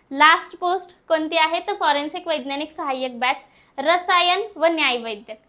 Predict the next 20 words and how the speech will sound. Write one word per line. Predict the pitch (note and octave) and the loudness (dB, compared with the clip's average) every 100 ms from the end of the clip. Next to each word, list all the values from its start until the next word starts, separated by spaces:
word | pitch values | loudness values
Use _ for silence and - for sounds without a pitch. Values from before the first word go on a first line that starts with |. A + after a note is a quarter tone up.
| _ _ C4+ | _ _ -4
रसायन | C#4 - D#4+ F4+ G4 | -2 0 0 0 0
व | G4+ | 0
न्यायवैद्यक | G4 E4+ D#4 D4+ D4+ C#4 F4+ F4 | 0 0 0 0 -2 0 -2 -4
ही | D#4 | -6
पण | E4 E4+ | -4 -4
जी | F4 | -4
पोस्ट | F4 D#4 - | -2 -4 -2
आहे | C#4 C#4 E4 G4 | -4 -2 -2 0
फॉरेन्सिकचीच, | F4+ F4 F4 F4 C#4+ - C#4+ E4+ _ _ _ | 2 0 -4 -8 -10 -8 -10 -10 _ _ _
तर | F4 | 2
त्याची | F4 F4 G4 | 4 2 0
प्राइस | G4+ F#4 F#4 | 2 2 2
किती | - F4+ F4+ | -4 -6 0
आहे | F4 | 2
टेस्ट | F4 E4+ - | 2 0 -2
सिरीजची? | E4 D#4 D#4 F#4 A#4 - _ - | -6 -6 -4 -4 -4 -6 _ 2
तर | F#4+ B4 - _ | 2 2 -12 _
फोर | E4 E4+ | 4 4
हंड्रेड | E4+ B3+ A#3+ F#4+ - _ _ _ | 2 -4 0 0 0 _ _ _
रुपीज. | B3 B3 G3+ | -4 -4 -10